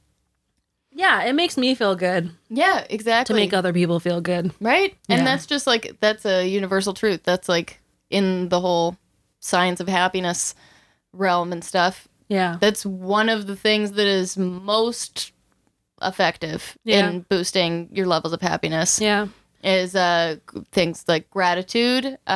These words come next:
Speaker 2: and being of service to others,
Speaker 1: Mm-hmm.
Speaker 2: um,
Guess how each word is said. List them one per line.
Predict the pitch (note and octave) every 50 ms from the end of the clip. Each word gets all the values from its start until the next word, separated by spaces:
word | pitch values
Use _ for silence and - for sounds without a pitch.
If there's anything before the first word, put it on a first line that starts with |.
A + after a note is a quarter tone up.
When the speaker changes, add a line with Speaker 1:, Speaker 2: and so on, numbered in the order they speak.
| F#3 F3+ F#3 F3+
Speaker 2:
and | - F#3 F3+ F#3 F3
being | - G3 F#3 F#3+ F#3
of | F3 -
service | - F#3+ D#3+ E3+ F#3 F#3
to | - -
others, | A2 C#3 F3 G#3 B3 D4 D#4 - - - -
Speaker 1:
Mm-hmm. | - A3+ A3+ A3 G#3 G3+ G3+ G3+ G3+
Speaker 2:
um, | F3+ F#3 F#3+ F#3 F3 E3+